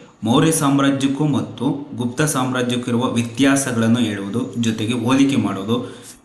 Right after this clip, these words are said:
ಆ, ಮೌರ್ಯ ಸಾಮ್ರಾಜ್ಯದ ಚಕ್ರವರ್ತಿಯಾದಂಥ ಅಶೋಕನಿಗೂ ಮತ್ತು, ಮ್, ಸಮುದ್ರಗುಪ್ತನಿಗೂ ಹೋಲಿಕೆ ಮಾಡೋದು. ಇನ್ನೊಂದ್ಸತಿ ಹೇಳ್ತೀನಿ, ಜ್ಞಾನ ಎಂದರೆ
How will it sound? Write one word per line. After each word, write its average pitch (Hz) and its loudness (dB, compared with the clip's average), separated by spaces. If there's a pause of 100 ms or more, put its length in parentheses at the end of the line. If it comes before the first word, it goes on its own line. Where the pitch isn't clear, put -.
(120)
ಆ, 117 2 (680)
ಮೌರ್ಯ 147 6
ಸಾಮ್ರಾಜ್ಯದ 139 2
ಚಕ್ರವರ್ತಿಯಾದಂಥ 120 0
ಅಶೋಕನಿಗೂ 131 0
ಮತ್ತು, 113 -2 (1000)
ಮ್, 123 -2
ಸಮುದ್ರಗುಪ್ತನಿಗೂ 135 2
ಹೋಲಿಕೆ 113 2
ಮಾಡೋದು. 98 -6
ಇನ್ನೊಂದ್ಸತಿ 113 0
ಹೇಳ್ತೀನಿ, 104 -2
ಜ್ಞಾನ 110 0
ಎಂದರೆ 131 0